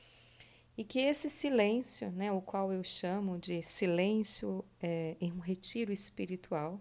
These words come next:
não, não posso dizer que eu chamo ou eu vivenciei isso com os exercícios espirituais de Santo Inácio.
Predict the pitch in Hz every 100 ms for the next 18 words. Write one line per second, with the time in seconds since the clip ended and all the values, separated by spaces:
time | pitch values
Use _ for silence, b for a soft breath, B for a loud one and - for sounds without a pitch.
0 | 202 190 214 226 226 220 220 269 262 233
1 | 208 208 208 - - 196 185 - - 190
2 | 185 175 175 B B B - 190 185 190
3 | 175 185 - - 185 202 180 185 196 -
4 | 196 185 - _ B B B B B -
5 | 180 175 175 180 - - 180 - 185 180
6 | - 165 170 175 - 185 170 - 185 156
7 | 160 156 -